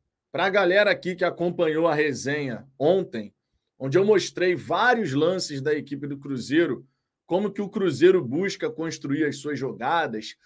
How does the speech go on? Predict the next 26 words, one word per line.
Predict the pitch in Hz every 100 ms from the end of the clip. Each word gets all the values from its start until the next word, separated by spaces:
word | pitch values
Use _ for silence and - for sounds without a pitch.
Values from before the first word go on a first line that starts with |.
| _ _
com | 151
inversões, | 175 180 165 - - 151 190 196 165 120 110
com | 156 143
cruzamentos, | 170 190 165 143 131 190 196 175 - 110 95 - _ _ _
uma | 147 185
equipe | 165 - 214
talhada | 208 208 190 165 214 214 196
pra | 196 196
jogar, | 175 139 156 160 - _ _ _
buscando | 139 180 - - 220 247
os | 214
corredores | - 185 175 139 165 156
laterais, | 143 156 131 123 196 151 -
tudo | - 349 349 254
isso | 247 247
aconteceu. | 240 233 233 233 196 160 - _ _ _ _ _
O | 175
que | 233
não | 214 262 294
aconteceu | 269 233 233 208 - - 185 214 - _ _ _ _
foi | - 175
a | 202
nossa | 185 196 208
capacidade | 190 214 214 214 214 - 147 156 170 170 190
técnica | - 220 285 - 180 - 135
mesmo. | 135 160 117 101